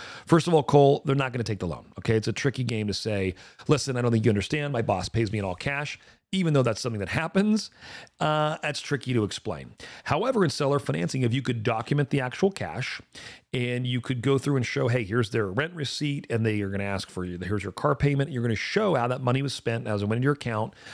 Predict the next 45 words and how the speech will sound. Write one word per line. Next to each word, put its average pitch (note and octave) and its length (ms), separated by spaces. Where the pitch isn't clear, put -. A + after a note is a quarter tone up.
you C#3 160
could E3 160
actually B2+ 320
get A2+ 180
approved. A#3+ 320
Now, C#3 200
the B2 100
seller F3 500
is F#3 120
financing A2 500
it. E3+ 180
The C#3 220
R D3+ 220
M D#3 80
L D#3+ 100
O D3 60
company C3 400
is A2 80
approving C#3+ 560
it. C3 60
And C3+ 120
so - 100
now C3+ 200
we've C#3+ 160
got A#2+ 240
this A2+ 180
note. G#2 380
That C#3 160
note D3 240
can D3+ 140
then C#3+ 160
be C#3 180
sent - 300
to D3 80
a - 20
servicer B2+ 680
who B2 160
would A#2 140
collect A2+ 380
the - 80
payments B2+ 500
on A#2 120
behalf G#2+ 320
of B2+ 160
the C#3+ 320